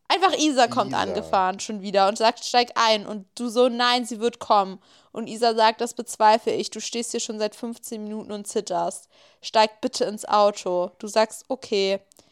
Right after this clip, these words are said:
Speaker 1: Jetzt bist du eingestiegen. Im Auto.
Speaker 2: Ja, ist, ist ja auch eine nette. Es ist ja auch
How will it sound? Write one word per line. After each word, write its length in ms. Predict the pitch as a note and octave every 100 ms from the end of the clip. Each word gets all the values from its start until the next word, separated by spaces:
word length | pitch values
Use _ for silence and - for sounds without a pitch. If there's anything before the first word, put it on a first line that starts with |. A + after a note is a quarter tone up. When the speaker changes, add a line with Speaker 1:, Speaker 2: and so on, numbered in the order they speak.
| _ _ - A3 -
Speaker 1:
Jetzt 180 | B3 A3
bist 160 | A#3+ -
du 80 |
eingestiegen. 720 | - G#3 G#3 - G3+ F#3+ F#3 G3+ - -
Im 200 | D#4+ D#4+
Auto. 520 | A3 A3 G#3+ - F3+
Speaker 2:
Ja, 60 | F3
ist, 320 | C#3+ - - _ -
ist 220 | A#2 -
ja 100 | A#2
auch 100 | G#2
eine 140 | G2+
nette. 380 | F2 E2 D#2+ E2 E2 E2 _ _
Es 220 | - -
ist 220 | A2 -
ja 120 | G2+ F2+
auch 140 | G2